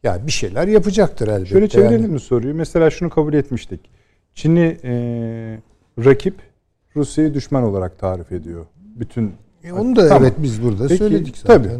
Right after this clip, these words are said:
Speaker 2: mesele
Speaker 1: Tabii.
Speaker 2: yok. Düşman olarak Rusya'yı tarif ediyorsa nihai hedefi
Speaker 1: Nihai
Speaker 2: o.
Speaker 1: hedefi bence bir kere Avrupa'ya tam çökmek.
Speaker 2: Tamam.
Speaker 1: Bunu söyleyebilirim.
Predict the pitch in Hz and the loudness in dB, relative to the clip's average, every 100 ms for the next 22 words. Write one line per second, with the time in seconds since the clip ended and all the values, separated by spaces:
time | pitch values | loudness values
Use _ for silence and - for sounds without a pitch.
0 | 123 151 147 156 160 95 - _ _ _ | -4 0 2 6 4 4 -4 _ _ _
1 | 117 110 220 247 185 131 107 113 - 120 | -10 -8 -4 0 2 0 -2 -10 -6 -8
2 | - 117 117 110 - 110 131 170 135 107 | -2 -2 -2 -4 -10 -4 0 0 -2 -6
3 | 101 113 160 196 104 98 98 - 160 - | -4 -4 -4 -6 -6 -6 -6 -8 -12 -14
4 | _ _ _ _ _ _ 87 98 110 147 | _ _ _ _ _ _ -12 -4 0 2
5 | 123 113 120 170 147 139 120 98 143 170 | 2 2 0 0 -2 0 -2 -2 -2 -4
6 | 135 - 104 143 123 120 147 135 123 147 | -8 -6 -6 -4 0 0 2 2 2 0
7 | - 131 107 98 - 101 95 - - _ | -2 -2 0 -6 -8 -14 -14 -20 -20 _
8 | _ _ 92 90 135 175 _ _ 90 90 | _ _ -20 -20 -20 _ _ _ -20 -14
9 | - 120 127 143 139 107 | -4 -2 0 -2 -2 -6